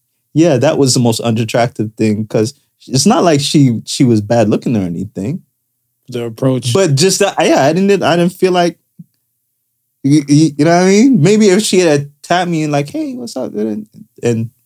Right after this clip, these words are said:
Speaker 1: slip in front of, front of me and kinda danced, I would've
Speaker 2: <clears throat> I have a
Speaker 1: looked at
Speaker 2: problem.
Speaker 1: her ni-, different? I don't know.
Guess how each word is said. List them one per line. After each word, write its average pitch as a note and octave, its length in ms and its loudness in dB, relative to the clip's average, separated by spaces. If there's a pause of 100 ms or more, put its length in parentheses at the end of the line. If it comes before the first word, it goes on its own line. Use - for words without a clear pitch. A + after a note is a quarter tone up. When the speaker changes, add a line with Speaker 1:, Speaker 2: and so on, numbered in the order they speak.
(300)
Speaker 1:
slip C#3+ 420 -2
in C3 80 4
front A#2 240 2
of, F#2+ 180 2
front A#2 280 0
of E3+ 60 2
me A3+ 200 4
and G#2+ 220 2 (160)
kinda C3+ 260 2
danced, C#3+ 360 2
I A2+ 60 4
would've G#2+ 340 2 (300)
Speaker 2:
<clears throat> - 240 -12
I G3 60 2 (540)
have F#3+ 160 2
a - 20 2
Speaker 1:
looked F3 100 2
at F3 100 2
Speaker 2:
problem. E3+ 200 2
Speaker 1:
her C#3+ 80 -2
ni-, E3+ 300 0
different? D#4+ 360 -4
I C3+ 140 2
don't E3+ 120 0
know. B2 120 -2